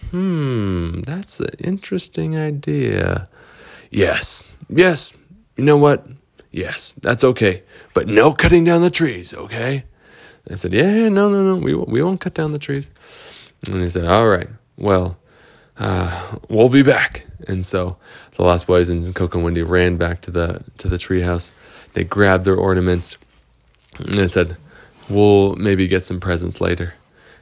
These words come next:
And so they went back and then they decorated not only one tree, but a lot of trees, 'cause they had a lot of ornaments, and they even made little strings of popcorn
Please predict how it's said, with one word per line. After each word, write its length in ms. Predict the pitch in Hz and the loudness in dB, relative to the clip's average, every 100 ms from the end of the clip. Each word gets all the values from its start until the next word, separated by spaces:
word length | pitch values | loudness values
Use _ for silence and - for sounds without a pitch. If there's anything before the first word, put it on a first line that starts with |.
| - | -12
And 160 | 92 | -4
so 400 | 85 90 87 85 | 0 2 2 0
they 300 | - 87 85 | -4 -6 -4
went 260 | 82 95 92 | -2 -2 -2
back 420 | 92 90 98 98 | -2 -2 -2 -4
and 220 | - 87 | -6 -4
then 320 | 87 85 87 - | -4 -4 -6 -6
they 120 | 82 | -6
decorated 720 | 85 - 95 - 95 90 87 - _ - - | -6 -4 -4 -2 -2 0 -2 -6 _ -20 -14
not 240 | - 95 95 | -2 2 2
only 300 | 101 101 92 | 2 2 0
one 420 | 90 92 101 104 | 0 0 0 0
tree, 360 | 92 90 90 87 _ _ _ - | -4 -6 -6 -8 _ _ _ -8
but 200 | - - _ _ | -6 -6 _ _
a 100 | - | -8
lot 380 | 90 90 87 87 | -2 0 2 0
of 120 | 87 | -4
trees, 360 | - - - - | -6 -6 -6 -8
'cause 160 | 101 | -10
they 100 | - | -8
had 140 | 87 90 | -8 -6
a 100 | 90 | -6
lot 280 | 90 90 | -6 -6
of 120 | 92 - | -6 -6
ornaments, 600 | 98 95 95 92 - - _ - - - | -4 -2 -2 -4 -6 -10 _ -20 -20 -12
and 400 | 92 90 90 90 | -6 -4 -2 -2
they 80 | 87 | -4
even 420 | - 98 92 90 | -2 -2 -2 -2
made 340 | 90 90 90 90 - - - | -2 0 -2 -4 -18 -20 -8
little 260 | 98 92 | -2 0
strings 580 | 90 - - 95 95 95 | 0 -4 -2 -2 -2 -2
of 440 | 92 87 85 - - | -2 -2 -6 -10 -14
popcorn 760 | - 117 117 - 110 104 101 | -4 -4 -4 -4 -4 -2 -4